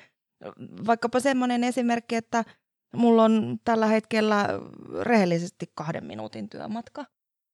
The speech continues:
Ei se ole mitään sattumaa, vaan se on se, että mä inhoon kylmää – mä inhoon bussissa matkustamista, mä inhoon aamulla heräämistä. Niinku ajatus siitä, että mä menisin puolitoista tuntia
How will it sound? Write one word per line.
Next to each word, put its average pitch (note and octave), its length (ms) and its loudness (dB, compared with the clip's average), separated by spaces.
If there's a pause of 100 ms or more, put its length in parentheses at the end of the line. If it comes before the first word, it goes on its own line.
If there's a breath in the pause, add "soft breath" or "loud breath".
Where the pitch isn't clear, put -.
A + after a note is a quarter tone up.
(180)
Ei F#3+ 140 4
se G#3 120 4
ole F#3 160 6
mitään F3 380 2
sattumaa, F3 640 -2
vaan F3 180 0
se F3 120 0
on E3+ 120 0
se, F3+ 120 0
että F3 220 -6 (100)
mä G3 240 -8 (200)
inhoon F3 540 2 (180)
kylmää – F3+ 520 2 (380)
mä F#3+ 120 -8
inhoon E3+ 640 -2
bussissa F3+ 480 -4
matkustamista, F3 1000 -4 (320)
mä F#3 120 -4
inhoon E3+ 540 -2
aamulla F3+ 420 0
heräämistä. F3+ 880 2 (360 loud breath)
Niinku F3 140 2
ajatus G#3 480 4
siitä, G3 260 0
että F3+ 100 0
mä F3 80 0
menisin F3+ 400 -2
puolitoista F3+ 440 -4
tuntia E3+ 320 -12